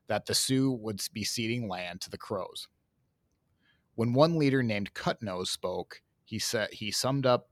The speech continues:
the natives' stance by saying, "I would be glad if the whites would pick out a place for themselves and not come into our grounds.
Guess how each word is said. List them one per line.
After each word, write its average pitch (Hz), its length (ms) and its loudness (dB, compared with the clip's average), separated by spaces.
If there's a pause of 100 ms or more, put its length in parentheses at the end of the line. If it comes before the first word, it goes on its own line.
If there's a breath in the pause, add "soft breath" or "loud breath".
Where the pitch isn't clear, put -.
the 113 80 -4
natives' 95 720 -4 (880)
stance 147 420 0
by 95 160 -2
saying, 92 500 -2 (640 soft breath)
"I 135 120 6
would 160 200 6
be 160 100 4
glad 139 580 0 (220)
if 123 180 2
the 113 100 2
whites 107 480 2
would 104 200 -4
pick 135 220 -2
out 104 300 2
a - 60 -8
place 120 340 -2
for - 140 -2
themselves 95 720 -2 (360 soft breath)
and 110 140 0
not 110 240 2
come 143 220 2
into 120 300 -2
our 113 100 4
grounds. - 500 -6